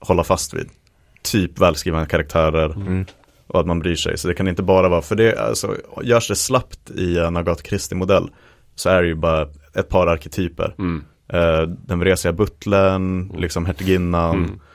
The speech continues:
Speaker 1: den och den och den, den amerikanska filmproducenten och
Speaker 2: Mm.
Speaker 1: det är också det jag tycker är kul med Gosford Park, för att de har lite de där
Speaker 3: Ja, exakt.
Speaker 1: typerna, men det är inte, de är inte bara där för att spela sin roll. Och en annan slapp tråp är det där att man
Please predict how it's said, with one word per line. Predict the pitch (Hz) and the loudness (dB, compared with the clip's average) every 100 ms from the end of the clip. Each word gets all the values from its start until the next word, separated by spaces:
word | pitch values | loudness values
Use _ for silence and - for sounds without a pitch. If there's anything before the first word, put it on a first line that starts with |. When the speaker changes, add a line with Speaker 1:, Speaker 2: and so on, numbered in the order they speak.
| - _ - | -20 _ -14
Speaker 1:
den | - 90 87 | 0 2 2
och | |
den | 85 85 | 2 2
och | 82 | 2
den, | 85 87 | 2 2
den | 95 | 2
amerikanska | 92 87 92 87 - 85 | 0 -2 -2 -2 -2 -4
filmproducenten | 95 87 85 80 80 82 78 - 85 82 80 | -2 -2 -4 -6 -2 -4 -4 -2 -2 -2 -4
och | 95 | -2
Speaker 2:
Mm. | 95 - _ - _ _ - | -2 -4 _ -20 _ _ -2
Speaker 1:
det | 110 | 0
är | |
också | 107 98 | 0 2
det | |
jag | 92 85 | 0 0
tycker | 78 95 | -2 0
är | 104 87 - _ _ _ | 2 2 -4 _ _ _
kul | - 107 85 | -2 0 0
med | 85 | -2
Gosford | 80 82 - | -6 -8 -12
Park, | - 95 - | 0 0 0
för | - 87 | -4 -4
att | 78 | -2
de | 87 | 0
har | 104 | 2
lite | 87 - | 2 0
de | - 82 | -4 0
där | 69 60 85 | 0 0 -4
Speaker 3:
Ja, | 73 _ _ | -8 _ _
exakt. | 92 - - - _ _ _ - - | -12 -12 -14 -20 _ _ _ -16 -8
Speaker 1:
typerna, | - 98 - 92 87 | -2 -2 0 -2 -4
men | 95 90 | -4 -2
det | 87 | -2
är | |
inte, | 87 - 90 82 78 | -6 -2 0 0 -4
de | - 90 | -4 -2
är | |
inte | 90 - | -2 -2
bara | 87 85 | 0 2
där | 85 82 | 2 0
för | - | -2
att | 82 | -6
spela | - 85 80 | -2 -2 -2
sin | 87 80 | -4 0
roll. | 85 82 82 73 - - _ _ _ _ | 0 0 -4 -10 -20 -20 _ _ _ _
Och | - 120 | -2 0
en | 113 | 2
annan | 104 95 | 2 2
slapp | - 92 - | 2 0 2
tråp | 95 85 | 0 2
är | 87 | 0
det | 85 | 2
där | 82 82 | 2 0
att | 80 | 0
man | 87 82 78 | -2 -2 -4